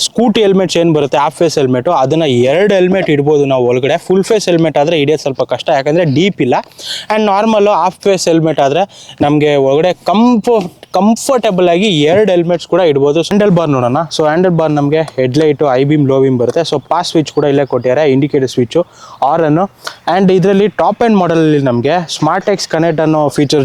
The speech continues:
ಜೊತೆ ನಮ್ಗೆ fully, ಆ, ಎಲ್ ಇ ಡಿ ಟಿ ಎಫ್ ಟಿ, ಆ, ಒಂಥರ ನೆಗೆಟಿವ್ ಎಲ್ ಸಿ ಡಿ ಟಿ ಎಫ್ ಟಿ ಬರುತ್ತೆ. So ವರ್ಟಿಕಲ್ ಆಗಿ ಅದೊಂದು ಫೋಟೋ ಕೂಡ ಹಾಕ್ತೀನಿ, ಅದನ್ನ ನಾವು ಮೊಬೈಲ್ ಕನೆಕ್ಟ್ ಕೂಡ ಮಾಡ್ಬೋದು. So ಇದು ಬೇಸಿಕ್ ವರ್ಷನ್ ಆಗಿರೋದ್ರಿಂದ ನಾರ್ಮಲ್ ರೆಗ್ಯುಲರ್ ನಮ್ಗೆ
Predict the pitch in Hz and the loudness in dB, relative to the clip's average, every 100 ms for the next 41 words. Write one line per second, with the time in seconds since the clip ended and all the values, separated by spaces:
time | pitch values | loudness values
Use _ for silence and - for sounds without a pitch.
0 | 123 117 175 - - 131 127 123 - 175 | 0 -2 -4 -6 -4 -2 0 -2 0 2
1 | 185 175 - - _ - 135 127 139 170 | 2 0 -4 -20 _ -4 0 2 2 2
2 | 185 160 170 175 165 - 151 139 131 127 | 0 0 0 0 0 0 2 2 2 2
3 | 123 123 120 117 113 113 - - - - | 2 0 2 2 0 -2 -10 -20 -10 -4
4 | 120 110 113 131 160 165 139 151 196 208 | 0 0 0 0 0 0 0 0 0 2
5 | 196 165 156 185 170 160 165 151 156 127 | 2 2 0 0 0 2 0 0 0 0
6 | 120 156 147 143 127 131 - 185 160 135 | 0 -2 0 0 0 -2 -2 -2 0 0
7 | 127 135 131 - 147 151 135 127 - 139 | 2 2 0 -2 -2 -2 -2 -2 -2 -2
8 | 175 156 156 151 147 127 156 151 143 127 | 0 0 0 0 0 0 0 0 -2 -2
9 | 139 127 131 127 117 113 143 - - - | -2 0 -2 0 0 0 0 -4 -14 -20
10 | - 196 190 156 165 180 190 165 151 151 | -4 0 2 2 0 0 0 2 2 2
11 | 139 131 143 190 - - - 139 165 160 | 2 2 0 -2 -6 -10 -2 0 2 2
12 | 139 135 135 165 156 139 131 156 175 - | 2 0 2 2 2 0 0 -2 -4 -16